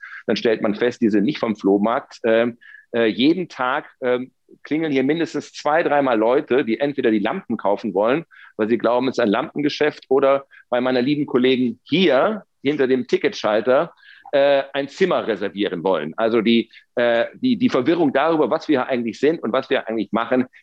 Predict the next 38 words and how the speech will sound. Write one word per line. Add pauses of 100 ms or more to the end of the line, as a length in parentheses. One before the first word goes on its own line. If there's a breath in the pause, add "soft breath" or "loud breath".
ist
immer
groß.
Ähm,
das
sind,
wie
gesagt,
hier
auch
die
Aufenthaltsräume
und
Empfang
für
die
Mitarbeiter. (260 loud breath)
Hier
wird (160)
gerne
mittags
gegessen. (340 loud breath)
Ähm,
tatsächlich
solche
Sachen, (160)
was
wir
hier
sehen,
ist,
äh,
sind (100)
Schuppentüren, (380 soft breath)
die
ich
in
Usedom,